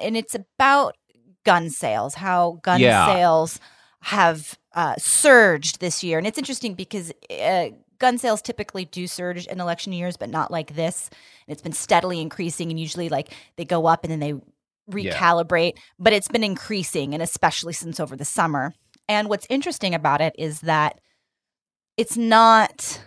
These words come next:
Speaker 1: uh, with conservatives necessarily. It's with people from across the political spectrum. And, um,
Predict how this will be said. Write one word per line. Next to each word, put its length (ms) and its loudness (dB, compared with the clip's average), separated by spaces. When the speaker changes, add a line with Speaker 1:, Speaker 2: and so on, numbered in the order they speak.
Speaker 1:
uh, 480 8
with 120 -10
conservatives 600 -4
necessarily. 720 -6
It's 580 -8
with 240 -4
people 260 -4
from 220 -8
across 340 0
the 100 -14
political 360 -10
spectrum. 600 -12
And, 720 -2
um, 640 6